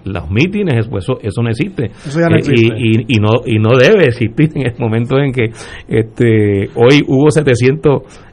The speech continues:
Speaker 1: eh, contagios confirmados, eh, y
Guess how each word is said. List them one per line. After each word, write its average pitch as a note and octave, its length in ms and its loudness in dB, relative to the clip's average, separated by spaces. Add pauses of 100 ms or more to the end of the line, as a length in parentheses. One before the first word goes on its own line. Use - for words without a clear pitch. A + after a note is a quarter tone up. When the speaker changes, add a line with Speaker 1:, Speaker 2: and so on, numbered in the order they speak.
Speaker 1:
eh, A2+ 160 -2
contagios B2 720 2
confirmados, D3 800 0 (420)
eh, A#2 420 0 (140)
y A2+ 600 0